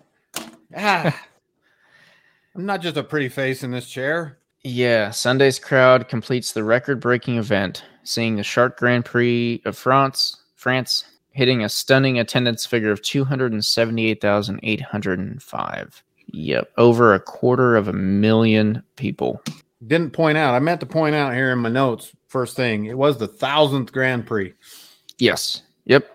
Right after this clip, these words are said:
Speaker 2: Which is, that is insane. That's a lot.
Speaker 1: You want, you wanna know something more insane? You still got your Google out?
Speaker 2: I always have the Google out.
Speaker 1: Yeah.
Speaker 2: Yes.
Speaker 1: How many races did Rossi race?
Speaker 2: Of the one thousand?
Speaker 1: It's three hundred and
Speaker 2: Something.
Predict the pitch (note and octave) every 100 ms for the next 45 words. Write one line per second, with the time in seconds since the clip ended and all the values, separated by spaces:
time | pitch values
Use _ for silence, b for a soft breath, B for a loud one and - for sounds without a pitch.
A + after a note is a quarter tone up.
0 | _ - C3 B2 A#2+ G#2+ - C3+ G3+ C3+
1 | F#2 F#2+ - - F#2+ E2+ - _ - -
2 | F#2+ E2 F2 - _ b b b b D#3+
3 | B2+ A#2+ B2+ G#2 A#2 A#2+ A#2 A#2+ C3 A#2
4 | A2+ B2+ C3 C3+ D3 F3 D3+ _ - -
5 | B2+ A#2 A#2+ A2 A#2 B2+ C#3 C#3+ E3+ _
6 | _ _ - - F2 D#2+ F2 F2 - E2
7 | E2+ - E2+ D#2+ E2+ F2+ - - - -
8 | G2 C#3+ D3+ D3 D3 D3 C#3 B2 B2+ B2+
9 | A#2 A2 D#3 D3 A#2+ C3 C3 G#2+ G2 -
10 | _ _ - G2+ G#2+ A#2+ A#2 A2+ A#2 A2+
11 | A#2+ C3 C#3 D3 _ _ _ _ _ A#2
12 | G#2 - B2+ B2+ A#2+ A#2+ A#2 A2 G#2+ G2+
13 | G2+ G2+ G2+ F#2+ _ _ - A2 - C2